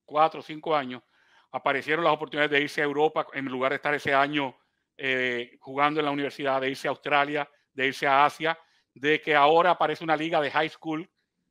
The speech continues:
que es llamada Overtime, que le paga hasta un millón de dólares a jugadores que son prospectos, que la misma N B A tiene un equipo en la G League de jugadores prospectos. O sea, tenían tanta gente compitiendo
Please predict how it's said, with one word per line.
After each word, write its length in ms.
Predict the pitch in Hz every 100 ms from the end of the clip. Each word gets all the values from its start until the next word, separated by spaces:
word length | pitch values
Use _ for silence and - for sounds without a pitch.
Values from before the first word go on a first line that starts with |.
| _
que 60 | 135
es 60 | 135
llamada 340 | 131 139 147
Overtime, 600 | 143 160 156 151 147 190 _ _ _ _ _
que 80 | 147
le 100 | 143
paga 240 | 147 170
hasta 220 | 170 - 151
un 200 | 160 190
millón 300 | 170 170 190
de 140 | 165
dólares 360 | 151 180 160 127
a 60 |
jugadores 380 | 120 131 135 147
que 60 | 143
son 140 | 143
prospectos, 580 | 151 - 139 127 - - _ _ _ _ _
que 140 | 156
la 80 | 151
misma 240 | 156 190 185
N 120 | 185
B 140 | 170
A 160 | 165 170
tiene 180 | 165 160
un 120 | 160
equipo 580 | 156 165 165 160 151 _ _
en 120 | 139
la 100 | 147
G 160 | 143 156
League 240 | 156 151 -
de 80 | 143
jugadores 340 | 139 131 147
prospectos. 460 | - 131 147 131 135
O 20 |
sea, 180 | 156 127 - _ _ _ _ _
tenían 400 | 147 180 202 196
tanta 440 | 185 208 - 196 151
gente 420 | - 175 185 208
compitiendo 880 | 175 160 156 - 180 196 156 110